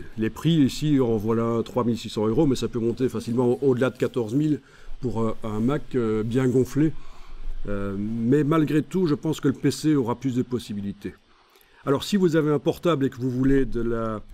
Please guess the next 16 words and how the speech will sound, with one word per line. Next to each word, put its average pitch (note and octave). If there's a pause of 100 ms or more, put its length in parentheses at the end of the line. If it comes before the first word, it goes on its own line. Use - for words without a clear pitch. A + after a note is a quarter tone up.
(360)
puissance, D3 (520)
euh, A2
il A#2+
y B2+
a B2+
possibilité C3+
maintenant, C3+
euh, A#2
récemment, C3+
d'ajouter C3
des B2+
cartes A#2+
graphiques B2
externes C#3
au A#2+
portable. E2+